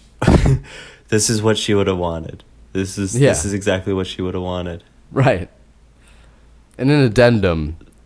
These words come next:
Speaker 2: to my, obviously, we've talked about it before. My, I, I believe on the podcast, if not in person,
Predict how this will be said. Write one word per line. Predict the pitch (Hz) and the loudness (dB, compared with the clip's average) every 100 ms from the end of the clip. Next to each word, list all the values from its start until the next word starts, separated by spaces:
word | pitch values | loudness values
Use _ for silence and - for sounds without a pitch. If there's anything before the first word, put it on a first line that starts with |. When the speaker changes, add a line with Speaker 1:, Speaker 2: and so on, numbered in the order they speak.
| - | -2
Speaker 2:
to | 104 | 2
my, | 95 98 | 2 2
obviously, | 73 127 139 139 123 117 110 98 92 - - - _ - | 4 4 6 6 4 4 6 4 2 -6 -20 -20 _ -2
we've | 117 110 | 0 2
talked | 127 120 - | 4 2 2
about | 104 95 | -2 -2
it | 87 | -4
before. | 87 - 87 80 78 76 - - - - - - - | -8 -8 -6 -4 -6 -8 -18 -20 -20 -20 -20 -14 -4
My, | 98 104 - 92 - | 2 2 0 -6 -4
I, | 101 113 107 | 0 0 0
I | |
believe | 107 143 147 | 2 4 6
on | 107 | 4
the | 92 | 2
podcast, | - 92 85 - 85 85 - | 2 0 -2 -6 -6 -6 -6
if | 90 | -4
not | 98 95 | 0 2
in | 90 | 0
person, | 80 92 87 - 90 | 0 -2 -2 -6 -12